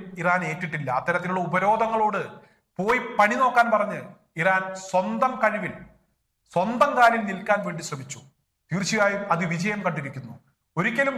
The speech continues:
ഹിസ്ബുള്ളയെ തള്ളിപ്പറയാൻ ഇറാന് കഴിയില്ല. എന്തായാലും ഇറാൻ ഇറാന്റെ സമയമായാൽ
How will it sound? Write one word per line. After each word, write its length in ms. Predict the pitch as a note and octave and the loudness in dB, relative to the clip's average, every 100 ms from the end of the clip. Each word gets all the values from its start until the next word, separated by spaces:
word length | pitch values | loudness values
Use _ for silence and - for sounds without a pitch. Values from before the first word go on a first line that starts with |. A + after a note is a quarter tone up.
| G#3 | -2
ഹിസ്ബുള്ളയെ 500 | G3 A#3 C4+ C4 A#3+ | -6 -2 2 2 4
തള്ളിപ്പറയാൻ 560 | A3+ A3+ A3+ G#3+ G3 D#3 - E3+ | 2 0 0 0 2 0 -4 -4
ഇറാന് 240 | F3+ F#3 - | 0 0 0
കഴിയില്ല. 340 | D#3 D#3 C3 A2 - _ _ - D3 | -2 -2 -8 -10 -12 _ _ -8 2
എന്തായാലും 280 | F3+ F#3 F3 | 2 2 0
ഇറാൻ 200 | E3+ G3+ G#3+ | 4 4 4
ഇറാന്റെ 340 | F#3 G3+ G#3 F3+ A#2+ - - _ | 2 2 4 -2 -2 -12 -18 _
സമയമായാൽ 680 | F3+ F3 G#3 A#3 G#3+ G#3 G3+ | 2 4 2 4 2 4 2